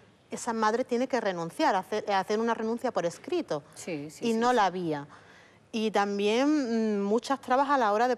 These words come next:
Speaker 1: de darme los papeles, hasta que no salió la ley esta, yo no he podido conseguir mi escritura de adopción. Y ahora estoy a la espera de otro papel que me falta, que es el expediente de adopción plena, a ver si hay algo bien,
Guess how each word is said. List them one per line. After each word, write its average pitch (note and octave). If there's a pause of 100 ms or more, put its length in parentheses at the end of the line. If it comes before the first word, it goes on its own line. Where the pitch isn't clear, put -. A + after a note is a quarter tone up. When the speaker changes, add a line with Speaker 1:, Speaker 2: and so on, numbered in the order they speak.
Speaker 1:
de G#3+
darme G3+
los B3
papeles, A3+
hasta F#3+ (500)
que G#3+
no G3
salió A3
la G#3+
ley G#3+
esta, G#3+ (160)
yo F#3+
no G#3
he -
podido A#3
conseguir G3+
mi G3+
escritura G3+
de F#3+
adopción. G3 (420)
Y G3+
ahora G3
estoy A#3+
a C4+
la G#3+
espera G#3+
de A3
otro G3+
papel G#3+
que A3+
me G#3
falta, A3
que A3
es G3+
el G#3+
expediente G3+
de G3+
adopción F3
plena, A3+
a -
ver F3+
si G3+
hay F#3
algo F3+
bien, F3